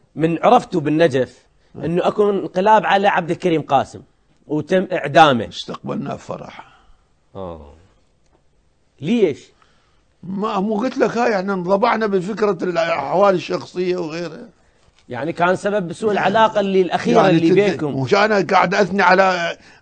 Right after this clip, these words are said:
Speaker 2: أذكر رأيي بعبد الكريم
Speaker 1: صح،
Speaker 2: قاسم.
Speaker 1: صح، صحيح.
Speaker 2: أنا استقبلت هذا الانقلاب بفرح، والمرجعية استقبله، والطلبة كلهم الذي على شاكلتنا، وحزب الدعوة استقبله بفرح.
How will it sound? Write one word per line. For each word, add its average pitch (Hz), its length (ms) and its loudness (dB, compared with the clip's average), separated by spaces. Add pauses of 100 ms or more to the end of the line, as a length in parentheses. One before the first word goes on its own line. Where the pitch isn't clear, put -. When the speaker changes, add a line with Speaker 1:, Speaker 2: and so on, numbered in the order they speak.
Speaker 2:
أذكر 196 300 2
رأيي 208 280 4
بعبد 180 260 -2
الكريم 190 360 0
Speaker 1:
صح، - 60 -8
Speaker 2:
قاسم. 208 320 2
Speaker 1:
صح، 240 60 -12
صحيح. 147 260 -4 (440)
Speaker 2:
أنا 208 180 0
استقبلت 185 600 -4
هذا 165 200 -4
الانقلاب 160 500 -6
بفرح، 143 440 -12 (1040)
والمرجعية 156 720 -2
استقبله، 165 500 -4
والطلبة 175 580 -2
كلهم 160 380 -4
الذي 147 260 -6
على 151 220 0
شاكلتنا، 147 680 -4 (460)
وحزب 160 340 -2
الدعوة 170 340 2
استقبله 160 580 -4
بفرح. 135 540 -12